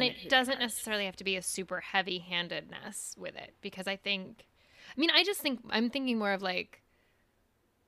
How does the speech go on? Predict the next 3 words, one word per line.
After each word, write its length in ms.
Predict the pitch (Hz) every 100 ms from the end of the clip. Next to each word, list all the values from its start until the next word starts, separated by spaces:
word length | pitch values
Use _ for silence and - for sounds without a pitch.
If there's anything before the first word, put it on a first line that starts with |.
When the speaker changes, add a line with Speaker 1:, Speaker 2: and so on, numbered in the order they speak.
| _ _ _ _ _ _ _ _ _ _ _ _ _ _ _ -
Speaker 2:
not 260 | 233 240
so 180 | - 247
much, 540 | 226 202 170 - -